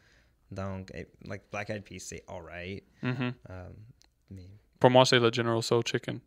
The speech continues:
Speaker 2: Je sais pas.
Speaker 1: <laughs>
Speaker 2: Je sais
Speaker 1: Donc,
Speaker 2: pas
Speaker 1: si
Speaker 2: quoi
Speaker 1: le
Speaker 2: sert,
Speaker 1: chou
Speaker 2: à
Speaker 1: te
Speaker 2: quoi
Speaker 1: donne
Speaker 2: ça sert.
Speaker 1: l'argent, black eyed peas te donne la bonne chance, qu'est-ce que General Tso's Chicken te donne ?
Speaker 2: Euh,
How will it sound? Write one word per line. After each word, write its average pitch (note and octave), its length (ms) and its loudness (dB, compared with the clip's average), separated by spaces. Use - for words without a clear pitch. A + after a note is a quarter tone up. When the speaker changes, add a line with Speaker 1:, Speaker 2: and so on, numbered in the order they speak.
Speaker 2:
Je - 80 -12
sais - 100 0
pas. A#2+ 220 -4
Speaker 1:
<laughs> - 260 0
Speaker 2:
Je - 1200 6
sais - 100 4
Speaker 1:
Donc, D#3+ 100 8
Speaker 2:
pas C#3 100 12
Speaker 1:
si - 80 4
Speaker 2:
quoi C3+ 80 12
Speaker 1:
le C#3 80 6
Speaker 2:
sert, C#3 160 8
Speaker 1:
chou D#3+ 100 6
Speaker 2:
à - 40 4
Speaker 1:
te - 100 2
Speaker 2:
quoi G3 100 4
Speaker 1:
donne - 0 -
Speaker 2:
ça - 60 4
sert. C3 80 2
Speaker 1:
l'argent, C3 420 0
black A#2+ 260 -2
eyed C3+ 140 -2
peas C#3+ 240 -8
te D3 80 -4
donne B2 260 -4
la A#2 200 -2
bonne A2 520 -6
chance, A2 480 -8
qu'est-ce - 200 -4
que D3 80 -4
General A2 260 -4
Tso's G#2 260 -10
Chicken G#2 260 -12
te G2+ 60 -8
donne ? B1+ 420 -12
Speaker 2:
Euh, A2 440 2